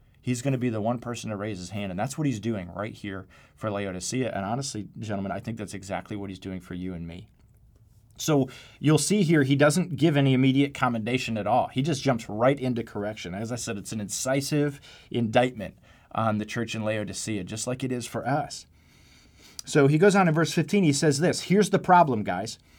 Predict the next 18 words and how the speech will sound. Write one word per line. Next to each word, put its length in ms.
I 120
know 180
your 160
deeds, 400
that 220
you're 80
neither 320
cold 560
nor 240
hot. 360
I 100
wish 260
that 200
you 100
were 120
cold 360
or 60
hot. 440